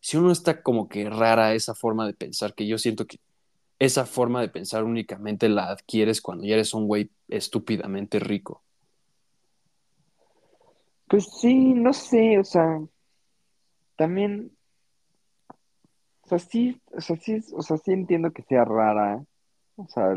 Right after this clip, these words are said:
Speaker 2: la forma, pero también yo creo que luego ya es mucho de, de mamar, o sea, de mamar o de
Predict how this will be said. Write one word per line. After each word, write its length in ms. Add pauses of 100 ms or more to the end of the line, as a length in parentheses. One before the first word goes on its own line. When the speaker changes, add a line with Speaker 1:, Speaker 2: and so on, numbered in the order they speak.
(140)
Speaker 2:
la 340
forma, 720 (1400)
pero 120
también 340
yo 100
creo 160
que 120
luego 240
ya 200
es 120
mucho 360
de, 360 (380)
de 380
mamar, 580
o 80 (320)
sea, 280
de 120
mamar 540
o 80
de 200